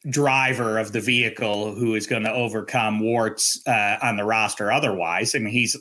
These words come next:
he is the classic twenty-first century N F L Q B who must be kept clean. And if you do, then he has a decent chance of succeeding. I think they've now given him enough weapons. They gotta catch a break finally with Saquon's health.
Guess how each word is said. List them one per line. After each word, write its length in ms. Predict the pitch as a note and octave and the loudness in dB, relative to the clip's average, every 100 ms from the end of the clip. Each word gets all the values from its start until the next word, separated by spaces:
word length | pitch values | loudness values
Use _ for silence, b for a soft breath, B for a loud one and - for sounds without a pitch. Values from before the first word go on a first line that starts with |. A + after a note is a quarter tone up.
| - | -2
he 480 | C#3+ C#3 B2 B2 A#2+ | 2 2 2 2 2
is 180 | A#2 B B B B - | 0 B B B B 0
the 180 | C3 A#2+ | 0 2
classic 760 | - C#3+ D3+ D3 C#3 A#2+ - - | 0 2 4 2 2 0 -6 -18
twenty-first 560 | - C#3+ B2+ A#2+ A#2+ A2 | -4 0 0 0 -2 0
century 380 | A#2 G#2 A2+ G#2+ | -2 -2 -2 0
N 140 | G#2 | 0
F 120 | G2 | -2
L 160 | A2 G2 | -2 -4
Q 300 | - A2+ G2 | -2 -2 0
B 200 | G2 G#2+ | 0 0
who 200 | A2 G#2 | 0 0
must 360 | A2 A#2 - - | 2 2 2 -2
be 120 | A2 | -4
kept 320 | - A2 - | -2 -4 -6
clean. 560 | - E3+ D#3 G#2+ G#2 G#2+ b b b - | -2 2 2 2 0 -6 b b b -2
And 220 | C3 B2 | 0 0
if 160 | A#2 A#2+ | 0 0
you 140 | A2+ | 0
do, 360 | G2 G2+ C#3 C3 | 0 0 -2 0
then 320 | A#2+ B2 C3 C#3+ | 0 2 0 0
he 120 | B2+ | 0
has 180 | B2 B2+ | 2 2
a 240 | C3 B2 | 0 0
decent 320 | C3 B2+ C3+ | 0 0 0
chance 320 | C3 C3+ C3 | 0 0 0
of 100 | C3+ | -2
succeeding. 540 | - C3+ - E3+ E3 D#2+ | -2 0 2 2 0 -2
I 80 | G#2 | -2
think 180 | A2+ A2+ | 0 0
they've 220 | A#2 A2 | 0 0
now 200 | A2+ A#2+ | 2 2
given 300 | B2 A#2+ A#2 | 2 0 2
him 140 | A#2 A2+ | 2 2
enough 280 | A2+ A2 A2 | 2 0 -2
weapons. 400 | G2+ G2 C3 B2 | -2 0 0 2
They 80 | A2+ | 2
gotta 200 | A2+ A2 | 2 0
catch 300 | B2+ A2+ A2+ | -2 -2 -2
a 60 | |
break 360 | G2 A2 A#2 - | -2 0 0 0
finally 440 | A#2 G#2 A2 A2+ | 0 0 0 0
with 100 | G#2+ | 0
Saquon's 600 | - A2 G2 A#2 G2 F#2+ | 0 0 -2 -2 -2 -2
health. 280 | G2+ F#2+ - | -2 -2 -4